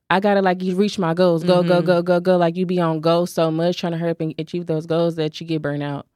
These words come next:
Speaker 2: Mm-hmm. In the
Speaker 1: So.
Speaker 2: process, and forget to rest,
Speaker 1: Mm-hmm.
Speaker 2: recoup, get yourself together.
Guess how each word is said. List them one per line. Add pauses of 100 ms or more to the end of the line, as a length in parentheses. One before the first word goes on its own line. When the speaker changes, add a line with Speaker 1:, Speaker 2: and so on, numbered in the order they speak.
Speaker 2:
Mm-hmm.
In
the
Speaker 1:
So.
Speaker 2:
process,
and
forget
to
rest, (100)
Speaker 1:
Mm-hmm.
Speaker 2:
recoup,
get
yourself
together.